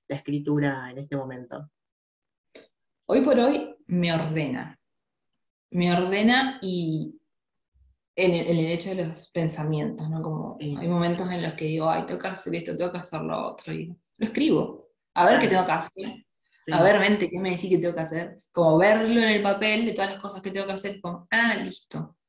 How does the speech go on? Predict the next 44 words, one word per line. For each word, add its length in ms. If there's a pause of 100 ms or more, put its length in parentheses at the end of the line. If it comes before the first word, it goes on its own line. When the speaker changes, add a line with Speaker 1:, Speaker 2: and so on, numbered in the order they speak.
(420)
Speaker 2:
Voy 120
a, 180
puedo 160
empezar 260
por 120
acá". 420 (320)
Speaker 1:
Claro, 240
Speaker 2:
Ok. 80
Speaker 1:
sacás 260
peso 200
Speaker 2:
Como 140
Speaker 1:
mental. 480 (640)
Speaker 2:
Sí, 380
me 280
ordena 540
en 280
ese 160
sentido, 360
me 100
da 80
claridad 340
mental. 440 (180)
Eh, 540
o 160
cuando 400
tengo 220
algún 720 (240)
tema, 420
ayer 200
estaba 220
re 120
de 80
mal 220
humor 340
porque 280
las 140
cosas 260
que 80
quería 220
hacer 400
<laughs> 20
no 80
me 140
salieron 440